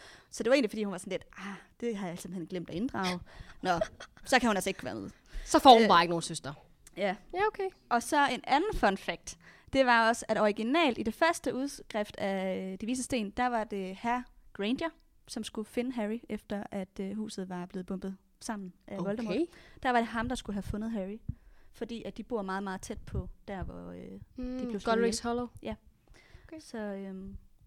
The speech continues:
Speaker 1: og han skulle så have hørt den der eksplosion, og sådan, "Åh, hvad sker der?" Og så løbet hen til det der hus
Speaker 2: Mhm.
Speaker 1: og fundet Harry.
Speaker 2: Ja. Og så
Speaker 1: Ja, så ved jeg ikke, så har han jo nok mødt
Speaker 2: Hagrid.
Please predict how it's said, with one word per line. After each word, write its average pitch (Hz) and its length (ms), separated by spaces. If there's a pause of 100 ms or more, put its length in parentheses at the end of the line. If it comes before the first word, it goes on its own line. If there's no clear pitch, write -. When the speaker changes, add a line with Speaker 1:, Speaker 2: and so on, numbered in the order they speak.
(300)
Speaker 1:
og 226 80
han 220 100
skulle 220 220
så 208 100
have 196 120
hørt 214 260
den 185 140
der - 80
eksplosion, 247 540
og 196 100
sådan, - 200
"Åh, 330 100
hvad 240 100
sker 262 280
der?" 202 120
Og 196 180
så 208 220
løbet 226 320
hen 214 100
til 196 120
det 196 80
der 196 100
hus 208 380 (140)
Speaker 2:
Mhm. 269 80 (200)
Speaker 1:
og 208 140
fundet 196 280
Harry. 180 240 (560)
Speaker 2:
Ja. 240 120 (400)
Og 196 100
så 190 240 (400)
Speaker 1:
Ja, - 100
så - 120
ved 165 60
jeg 156 40
ikke, 165 100
så 190 60
har 185 100
han 175 100
jo 170 60
nok 170 180
mødt - 420 (300)
Speaker 2:
Hagrid. 175 320